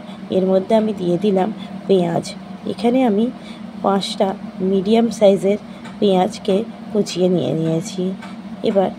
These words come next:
এটাকে আমি ভালো করে লাল লাল করে ভেজে নেব। পেঁয়াজ ভাজাটা আধ ভাজা হয়ে এসেছে, এখানে আমি দিয়ে দিলাম আড়াইশো গ্রাম মাটনের চর্বিটা। এই খাসির মাংসের চর্বিটা এর মধ্যে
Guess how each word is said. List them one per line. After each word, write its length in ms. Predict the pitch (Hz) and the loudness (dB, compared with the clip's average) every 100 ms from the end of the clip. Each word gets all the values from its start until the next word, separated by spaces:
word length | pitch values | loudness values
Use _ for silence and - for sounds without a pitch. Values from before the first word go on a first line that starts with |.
| - - | -8 -4
এটাকে 240 | 220 220 208 | -2 0 0
আমি 120 | 214 - | -2 0
ভালো 200 | 180 170 - | 0 2 2
করে 160 | 196 190 214 | 2 2 2
লাল 160 | 175 156 180 | 2 4 4
লাল 120 | 196 196 | 4 4
করে 160 | 196 254 - - - 180 | 4 2 -2 -12 -10 0
ভেজে 300 | 202 165 160 | 0 2 0
নেব। 200 | 165 175 208 233 - - - - - - - - - - - - - - - - - - | 0 2 2 0 -10 -16 -14 -14 -14 -12 -12 -12 -12 -12 -14 -14 -14 -14 -14 -14 -12 0
পেঁয়াজ 240 | 220 208 208 | 2 4 4
ভাজাটা 320 | 254 240 220 - | 4 4 2 2
আধ 160 | - 175 | 0 0
ভাজা 260 | 175 196 220 | 2 2 2
হয়ে 240 | - 180 196 | 2 2 2
এসেছে, 320 | 196 190 - - | 2 -2 -4 -8
এখানে 280 | - 208 220 196 | -4 0 2 2
আমি 120 | 208 - - - - 185 | 0 -2 -10 -14 -14 0
দিয়ে 200 | 196 180 | 4 4
দিলাম 320 | 180 202 180 226 - - - | 4 4 2 0 -6 -12 -2
আড়াইশো 420 | 180 190 185 226 | 2 2 2 0
গ্রাম 280 | 196 180 214 226 - - | 4 4 2 -2 -10 -4
মাটনের 560 | 190 185 185 202 190 220 - - - | 0 0 4 4 4 0 -6 -12 0
চর্বিটা। 580 | 208 180 170 175 175 170 180 - - - - - - - - - - | 4 4 4 2 4 2 2 -6 -14 -12 -12 -12 -14 -14 -14 -10 -4
এই 100 | 202 - | -4 -2
খাসির 360 | 190 190 254 | -2 0 0
মাংসের 360 | 226 196 196 247 - | 2 0 0 0 2
চর্বিটা 420 | 190 190 220 202 196 | 2 2 2 2 2
এর 140 | 190 190 | 0 0
মধ্যে 240 | 196 214 | 0 0